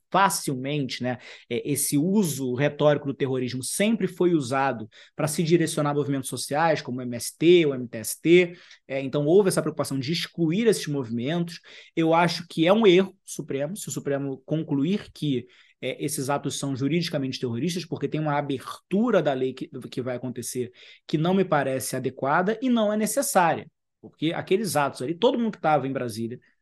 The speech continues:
todo mundo que tava em Brasília naquelas manifestações, incidiram pelo menos, né, em um entre dois crimes, né, que é a abolição do Estado Democrático de Direito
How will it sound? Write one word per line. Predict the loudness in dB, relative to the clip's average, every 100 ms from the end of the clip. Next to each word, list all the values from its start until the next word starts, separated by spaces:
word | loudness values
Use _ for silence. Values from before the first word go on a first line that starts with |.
| _
todo | 2 4
mundo | 2 0
que |
tava | 0 -2
em | -2
Brasília | -6 -4 -6 -6
naquelas | -6 -6 -6
manifestações, | -6 -8 -10 -12 -12 -8 -4 -4 -6 _ -20 -20 -4
incidiram | 0 2 0 2 2 2 -2 4
pelo | 4 6 4
menos, | 2 -2 -4 -6
né, | -10 -10 0
em | 4 4
um | 4
entre | 0 0
dois | 0 0
crimes, | -4 -6 -8 -16 -20 _ -18
né, | -14
que | -2 2
é | 4
a |
abolição | 4 2 0 -2 -4 -4
do |
Estado | -6 -6 -8
Democrático | -8 -8 -10 -4
de | 2
Direito | 4